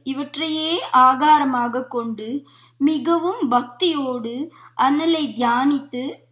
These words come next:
அவரை ஸ்தோத்திரங்களால் துதித்து வந்தனர். இவ்வாறு அவர்கள் ஒரு வருடம் பகவானை ஆராதித்து வந்தனர்.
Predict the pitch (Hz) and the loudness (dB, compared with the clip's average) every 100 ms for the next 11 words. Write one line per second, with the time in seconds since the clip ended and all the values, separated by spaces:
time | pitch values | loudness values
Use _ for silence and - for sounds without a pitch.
0 | _ - 269 254 254 - - 294 320 330 | _ 4 4 4 -2 -4 -6 -6 -4 -4
1 | 311 277 247 233 240 - - 277 339 330 | -2 0 0 0 0 -2 -6 -2 -2 -2
2 | 262 240 214 214 185 - _ - - 247 | -4 -4 -4 -8 -12 -12 _ -20 -12 -4
3 | 247 254 285 349 269 247 240 233 277 - | 4 6 4 2 0 -2 -4 -4 -6 -2
4 | 285 330 381 302 262 254 240 302 - 247 | 0 0 0 0 0 -2 -2 -2 2 0
5 | 254 294 277 247 254 302 247 240 294 302 | 2 2 4 2 -4 -2 2 2 4 2
6 | 294 269 247 226 220 214 190 | 2 -4 -8 -8 -8 -10 -14